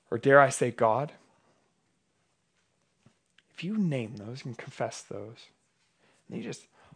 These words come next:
hold them up, and you let the reality, the truth of the gospel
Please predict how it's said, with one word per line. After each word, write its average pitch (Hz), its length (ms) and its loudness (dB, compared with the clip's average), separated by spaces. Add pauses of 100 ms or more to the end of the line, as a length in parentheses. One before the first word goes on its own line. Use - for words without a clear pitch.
hold 156 340 -6
them 123 140 -2
up, 104 300 -8 (920)
and 135 80 -12
you 190 120 -4
let 262 160 -2
the 180 100 -4
reality, 120 640 -2
the 107 80 -14
truth - 440 -4
of 156 100 -14
the 131 60 -6
gospel 110 640 -8